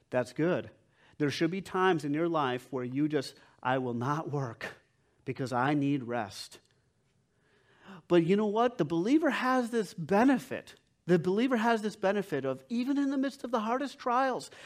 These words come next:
and even in the midst of a situation that might be stressing you out, you can Sabbath rest in that.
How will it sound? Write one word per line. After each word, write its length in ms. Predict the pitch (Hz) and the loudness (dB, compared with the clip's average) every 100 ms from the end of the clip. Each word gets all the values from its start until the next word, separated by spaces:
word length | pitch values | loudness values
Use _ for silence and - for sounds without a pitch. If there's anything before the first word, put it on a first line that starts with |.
| - | 2
and 80 | 202 | 4
even 200 | 269 330 | 6 6
in 100 | 302 | 6
the 80 | 302 | 6
midst 440 | 330 302 - - - - | 4 2 -2 -18 -20 0
of 140 | 220 226 | 4 6
a 80 | |
situation 680 | 220 - 247 247 269 302 269 | 4 0 -8 -4 -2 -2 0
that 80 | 247 | 0
might 140 | 226 | 0
be 80 | 196 | -2
stressing 560 | 165 - 285 294 294 277 | -4 0 2 2 2 2
you 180 | 277 269 | 4 4
out, 340 | 294 220 - - - - - | 6 4 2 -8 -20 -20 0
you 160 | 202 | 4
can 120 | 240 254 | 6 4
Sabbath 440 | - 240 247 240 | 4 6 6 4
rest 280 | 233 220 - | 2 2 2
in 80 | 170 | 0
that. 260 | 127 113 | 0 -4